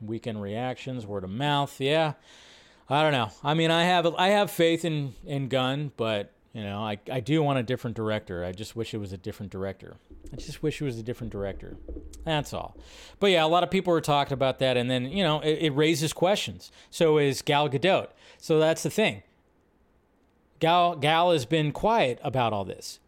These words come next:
Gal Gadot has not mentioned anything. I haven't seen anything, Twitter, Instagram, nothing. Is she going to be vocal about her appearance in Shazam? That's gonna speak numbers. If you think about it, if she does not talk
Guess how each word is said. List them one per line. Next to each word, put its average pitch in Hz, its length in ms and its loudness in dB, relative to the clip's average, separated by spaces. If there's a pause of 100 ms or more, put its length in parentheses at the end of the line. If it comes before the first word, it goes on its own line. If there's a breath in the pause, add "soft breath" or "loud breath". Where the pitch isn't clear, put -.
(160)
Gal 196 240 4
Gadot 160 300 4
has 123 200 0
not 135 240 0
mentioned 135 340 -2
anything. 131 400 -2
I 104 40 -4
haven't 113 180 -4
seen 135 180 -4
anything, 180 460 0 (300 loud breath)
Twitter, 160 400 2
Instagram, 151 480 0
nothing. 143 420 -4
Is 127 140 -6
she 180 220 2
going 170 180 2
to 151 60 0
be 143 120 0
vocal 147 500 2
about 117 280 0
her 139 100 2
appearance 156 480 0
in 147 100 -6
Shazam? 160 500 0 (360 loud breath)
That's 240 360 2
gonna 208 480 4 (120)
speak - 400 -2
numbers. 151 640 0 (180)
If - 60 -20
you 139 60 -6
think 240 200 2
about 269 300 6
it, 269 200 2 (540 loud breath)
if 156 100 -2
she 294 260 4
does 240 200 4
not 180 580 0
talk 185 520 0